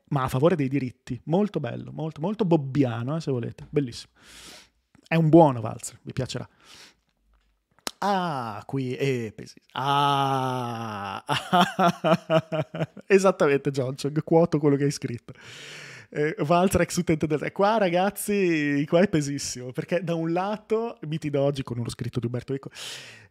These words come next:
e questo è veramente il libro,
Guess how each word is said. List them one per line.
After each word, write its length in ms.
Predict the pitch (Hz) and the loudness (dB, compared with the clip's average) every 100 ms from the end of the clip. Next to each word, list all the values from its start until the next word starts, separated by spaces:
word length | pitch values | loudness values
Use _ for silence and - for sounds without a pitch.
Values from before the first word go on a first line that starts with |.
| - | -10
e 160 | - | -6
questo 300 | 165 185 190 | 2 2 4
è 40 | 247 | 4
veramente 280 | 226 269 214 | 4 2 0
il 120 | 151 | 0
libro, 1160 | 156 156 151 131 131 127 139 131 - - - | -2 0 0 2 2 -2 -4 -12 -12 -14 -14